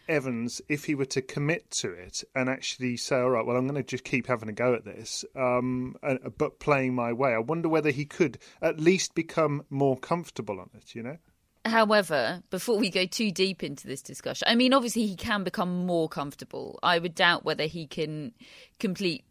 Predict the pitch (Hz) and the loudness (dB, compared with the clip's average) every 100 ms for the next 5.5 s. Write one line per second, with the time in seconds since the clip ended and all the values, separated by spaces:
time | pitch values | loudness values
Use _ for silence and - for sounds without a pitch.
0 | _ - 180 185 151 - 170 160 170 160 | _ -8 -4 -4 -4 -4 -4 -4 -4 -4
1 | - - - 165 165 160 143 - 65 - | -6 -8 -6 -6 -4 -4 -4 -4 -6 -8
2 | - 143 139 151 131 60 - 175 - 247 | -8 -8 -6 -6 -6 -6 -8 -10 -4 -4
3 | 185 170 170 156 - 151 156 147 143 143 | -2 -6 -6 -8 -6 -6 -6 -6 -6 -10
4 | - - 131 - 175 180 214 208 - 190 | -10 -8 -8 -4 -2 2 2 0 -2 0
5 | 170 156 160 - | 0 -4 -6 -10